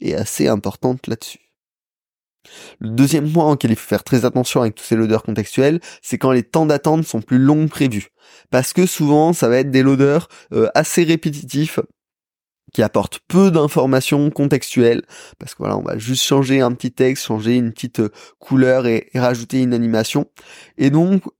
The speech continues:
anticiper des feedbacks complémentaires si les temps d'attente s'allongent. Que ce soit avec des loaders plus traditionnels, avec des messages d'information qui viennent s'afficher in-app, ou avec, euh,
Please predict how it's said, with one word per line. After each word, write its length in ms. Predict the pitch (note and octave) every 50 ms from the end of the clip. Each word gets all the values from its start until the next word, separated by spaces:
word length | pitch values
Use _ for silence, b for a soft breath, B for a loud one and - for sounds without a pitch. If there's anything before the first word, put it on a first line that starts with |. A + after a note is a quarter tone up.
| -
anticiper 720 | - F3 F3+ F#3 F3 - - - - - - - E3 D#3+ E3
des 120 | C#3+ C3+
feedbacks 440 | - - A#2+ A2 A2 B2 B2+ - _
complémentaires 800 | - - D#3+ D#3 D#3 D3 C3 B2+ A#2+ A2 G#2+ B2 A#2+ B2+ B2+ -
si 300 | - - - - B2+ C3+
les 160 | C3+ B2 G#2+ -
temps 160 | - A2 A2
d'attente 440 | G#2+ G2+ G2 - A2+ A#2 A#2+ A#2+ -
s'allongent. 560 | - - - C3 B2 A#2 F#2 - - - - b b b b b b b
Que 100 | - A#2+
ce 100 | G#2 G2+
soit 180 | - - A#2+ A#2+
avec 180 | A2+ G#2+ F#2
des 100 | - -
loaders 400 | G2+ G2+ G2+ F#2+ F2 F2+ - -
plus 300 | _ _ - C3 C#3 C3+
traditionnels, 840 | - - B2+ B2+ A2+ A2 - - A#2+ A2 A2 G#2+ G#2+ A2 B2+ C#3 - B B B B
avec 220 | - A2 G#2 F#2
des 100 | - G#2
messages 500 | G#2+ G#2+ A#2 B2+ C3 - - C3+ C3+ C3
d'information 640 | - C3 B2+ B2 C3+ A#2+ A#2 A2+ A#2 - - A#2+ B2
qui 200 | B2 - - -
viennent 120 | G2 G2 -
s'afficher 540 | - - A2+ A2+ - A#2+ A2 - A#2 A2
in-app, 380 | G#2+ F#2+ G2 G2+ A#2 - - D#3 - _ _ _ _ B B B B B B -
ou 260 | C#3 C#3+ C#3+ C#3 - -
avec, 400 | - A2+ G#2 G#2+ G#2 A#2 - -
euh, 100 | G2+